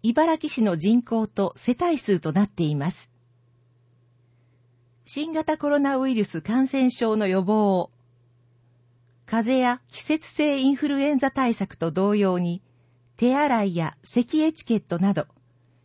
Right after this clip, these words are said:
基本的な感染症対策に努めましょう。新型コロナウイルス感染症関連情報は、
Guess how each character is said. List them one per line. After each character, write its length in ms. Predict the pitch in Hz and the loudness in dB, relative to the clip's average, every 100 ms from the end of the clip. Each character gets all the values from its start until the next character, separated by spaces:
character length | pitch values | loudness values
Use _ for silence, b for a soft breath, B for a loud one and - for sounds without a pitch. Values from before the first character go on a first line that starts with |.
| _ | _
基 120 | 247 | -2
本 240 | 240 294 285 | 0 -2 -2
的 280 | 277 - | -4 -2
な 200 | 247 254 b b _ | 0 0 b b _
感 240 | 262 294 | -2 -2
染 260 | 330 311 302 | -2 -2 -2
症 220 | - 294 | -2 -4
対 240 | 285 285 262 | -2 -2 -2
策 240 | 208 190 | -2 -2
に 120 | 160 | -4
努 220 | 147 - | -4 0
め 120 | 240 240 | 4 4
ま 140 | 214 | 2
し 120 | - | 0
ょ 220 | 185 123 - | -4 -6 -10
う。 20 | _ _ _ _ _ _ _ _ _ _ _ _ - | _ _ _ _ _ _ _ _ _ _ _ _ -14
新 260 | - 311 | -8 -6
型 260 | 320 302 302 | -6 -4 -4
コ 140 | 294 | 0
ロ 100 | 285 | 0
ナ 200 | 285 269 | 2 2
ウ 140 | 254 254 | 0 0
イ 60 | |
ル 100 | 202 | -2
ス 300 | 190 - 165 - | -2 -4 -6 -6
感 260 | 254 277 | -4 -4
染 240 | 294 294 277 | -2 -2 0
症 280 | - 247 247 | -2 -4 -4
関 260 | 240 262 | 0 0
連 220 | 254 254 | 2 2
情 220 | 240 233 214 | 2 0 -2
報 260 | 175 151 | -2 -2
は、 180 | 143 147 | -4 -6